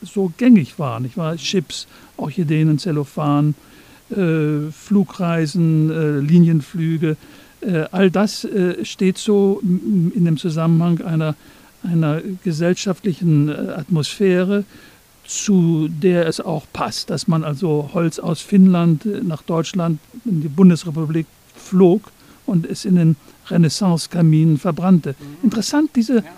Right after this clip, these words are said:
Speaker 1: Anspielung auf die Renaissance-Kaminen. Wie siehst du das, Helmut?
Speaker 2: Ja, es gibt, äh, versteckte historische Bezüge, äh,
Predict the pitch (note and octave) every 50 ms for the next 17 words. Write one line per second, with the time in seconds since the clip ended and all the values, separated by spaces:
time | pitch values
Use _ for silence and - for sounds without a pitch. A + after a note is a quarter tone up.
0 | - - - A#3 A3+ A#3+ - - - C4 B3 A#3 A3 - G3+ - - - A3 G3
1 | G3+ G3 F#3 - - - G#3 G3+ F3+ - - - D3 C#3+ C3+ B2 B2 C3+ D3 D#3+
2 | F#3+ A#3+ G3 - - G#3 E3 C3 A#2+ B2 - D#3 C3+ C3 C#3 D3 - _ _ _
3 | _ _ _ _ _ _ _ _ _ _ _ _ _ _ - G3+ F#3 D3 D3+ C3+
4 | - - - A#3 - _ _ _ - G3 E3+ D3 D3+ D3 C#3 C#3+ C#3+ A2+ _ _
5 | - - C#3+ - - - F3+ - - - D#3+ C3 C3+ - - F3 D3+ D#3+ D3+ C3+
6 | - C3 B2 D3 C3+ - - A#3 A3+ D3 D3